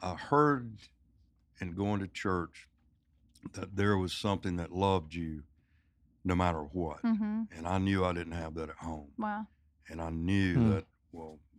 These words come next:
Speaker 1: okay, well, that's what, at least what they say.
Speaker 2: Mm-hmm.
Speaker 1: And, but, you know, I was there, I was in church. My parents split up finally when I was, like, nine, so I was exposed to it till around nine, maybe ten years old.
Speaker 2: Mm-hmm.
Speaker 3: Mm-hmm.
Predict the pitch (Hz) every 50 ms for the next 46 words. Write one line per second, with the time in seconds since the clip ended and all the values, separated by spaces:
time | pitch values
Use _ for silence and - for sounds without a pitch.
0 | _ - 85 87 101 123 - - 82 87 92 90 82 98 110 110 - - - 120
1 | 110 98 98 90 - - 107 120 120 110 - - 135 - - - 82 80 78 -
2 | - - - 123 101 82 76 76 78 - - 214 202 107 107 104 95 _ _ _
3 | _ _ _ - - 85 82 78 76 76 80 80 82 82 85 82 87 85 82 85
4 | 82 85 87 80 87 90 87 87 85 - - - 82 85 82 82 76 82 82 82
5 | - - 90 85 82 80 - - - - - 85 82 - - 87 85 82 - -
6 | - - - 90 85 85 80 - - - 87 85 82 82 80 80 82 82 80 80
7 | 78 78 80 78 78 78 78 80 85 87 87 85 85 80 78 78 78 80 85 82
8 | - 85 80 78 78 78 76 76 80 - - - - - 85 85 80 78 - -
9 | 80 78 80 _ - 87 80 80 80 85 87 82 80 78 76 73 _ _ - -
10 | _ _ _ _ _ - 82 80 80 80 82 82 87 92 90 87 80 73 - -
11 | 98 92 85 82 78 76 76 73 73 80 - 240 113 208 208 117 117 113 113 113
12 | 113